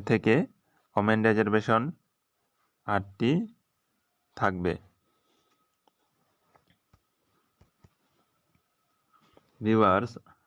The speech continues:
আইটেম নম্বর টুতে রয়েছে টেন নোস টেম্পোরারি ইউআর ফোর, এসটি ফোর and এসসি টু of vacant post of senior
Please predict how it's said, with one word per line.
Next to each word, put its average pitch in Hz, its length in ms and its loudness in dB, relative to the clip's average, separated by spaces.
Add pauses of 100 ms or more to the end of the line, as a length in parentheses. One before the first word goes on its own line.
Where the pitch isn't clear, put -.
(300)
আইটেম 107 320 -2
নম্বর 127 300 -2 (240)
টুতে 117 340 2 (120)
রয়েছে 110 400 2 (840)
টেন 120 220 2
নোস 127 160 2 (120)
টেম্পোরারি 110 560 0 (800)
ইউআর 110 460 2 (120)
ফোর, 107 280 0 (260)
এসটি 107 260 -6 (100)
ফোর 104 260 2 (540)
and 113 120 -2 (200)
এসসি 107 360 -4 (760)
টু 117 120 4 (580)
of 107 60 2 (120)
vacant 104 380 0 (180)
post 101 380 2 (180)
of 101 80 0 (160)
senior 110 520 0